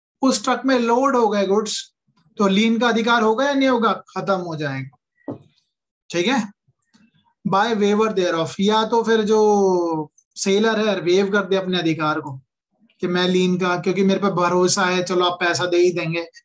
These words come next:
ले जाओ goods, lean नहीं कर सकता फिर वो। The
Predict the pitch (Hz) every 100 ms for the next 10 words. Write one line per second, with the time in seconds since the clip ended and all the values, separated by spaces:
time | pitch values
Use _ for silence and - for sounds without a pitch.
0 | 175 180 180 175 160 151 143 - _ _
1 | - 180 190 190 190 180 147 147 147 147
2 | 135 135 131 - _ - - - 170